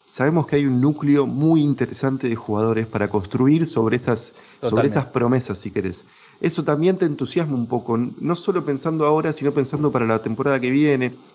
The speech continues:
Speaker 1: Y de vuelta, más allá de quién sea el técnico, los jugadores tienen contrato por cuatro o cinco años, todos
Speaker 2: Claro.
Speaker 1: ellos no se van a ir en el corto plazo, están acá para quedarse. Todos estos diez jugadores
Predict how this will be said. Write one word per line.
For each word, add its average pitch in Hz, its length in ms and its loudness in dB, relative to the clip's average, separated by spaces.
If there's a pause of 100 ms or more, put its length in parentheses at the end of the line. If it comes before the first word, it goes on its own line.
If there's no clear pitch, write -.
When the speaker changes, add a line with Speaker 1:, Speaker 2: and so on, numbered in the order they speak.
(100)
Speaker 1:
Y 139 100 2
de 151 60 6
vuelta, 156 500 2
más 175 260 -4
allá 160 220 -4
de 156 100 -4
quién 165 180 0
sea 165 160 -2
el 131 100 0
técnico, 113 480 -2 (300)
los 117 140 0
jugadores 165 300 2
tienen 170 200 2
contrato 143 420 0
por 123 140 -2
cuatro 156 240 0
o - 20 -2
cinco 143 340 0
años, 143 280 2
todos 170 180 2
Speaker 2:
Claro. 135 240 4
Speaker 1:
ellos 120 260 -4 (260)
no 214 180 2
se 220 160 0
van 214 180 6
a 190 60 4
ir 147 80 0
en 131 80 0
el 110 100 0
corto 117 300 -2
plazo, 113 360 -2 (220)
están 208 320 0
acá 202 220 2
para 170 200 2
quedarse. 170 520 0 (280)
Todos 214 240 4
estos 180 240 -2
diez 185 200 -4
jugadores 165 680 -2